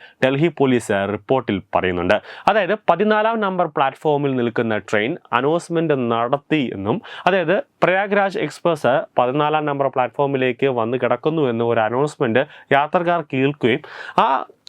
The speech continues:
അനൗൺസ്മെന്റ് കേട്ടതിന് ശേഷമാണ് യാത്രക്കാർ പതിനാലാം നമ്പർ പ്ലാറ്റ്ഫോമിലേക്ക് പോകുന്നത്. അതിനുശേഷം ഒരു മിനിറ്റിന് മുമ്പേ തന്നെ, അതായത് ഒരു മിനിറ്റ് കഴിഞ്ഞതിന് ശേഷം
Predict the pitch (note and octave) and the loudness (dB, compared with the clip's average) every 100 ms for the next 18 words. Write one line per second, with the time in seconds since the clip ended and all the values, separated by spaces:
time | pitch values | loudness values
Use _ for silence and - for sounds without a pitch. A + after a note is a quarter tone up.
0 | - E3 F3 F3+ F#3 F3 D3+ D#3 E3 D#3+ | 0 2 0 0 2 2 2 0 0 2
1 | D3+ D3 D3 C#3 C3 B2+ C#3+ C#3 E3 D#3+ | 2 2 0 0 0 0 0 0 0 0
2 | D#3+ E3 E3+ E3 D#3+ D#3 D3+ D#3+ E3 D#3+ | 0 -2 -2 -2 -2 0 -2 -2 -2 0
3 | D#3+ F3 G3 E3 G#2+ - - - - - | 0 2 2 2 0 -4 -20 -18 -18 -18
4 | - - E3 G#3 C4+ C4 G#3 F#3 F3+ - | -4 0 2 2 0 2 2 2 -2 -2
5 | - G3 C4 A3+ G3+ F#3+ _ G3+ G3 E3+ | 2 4 4 4 2 -2 _ 0 2 2
6 | E3+ F#3+ - - - A#2+ G#2 - B2+ F3 | 2 0 -2 -4 0 2 0 0 0 2
7 | G3+ G3+ F3+ F3 D#3+ E3 F3 E3 - D3 | 4 2 0 0 2 0 0 0 0 0
8 | C#3+ C#3 | 0 -2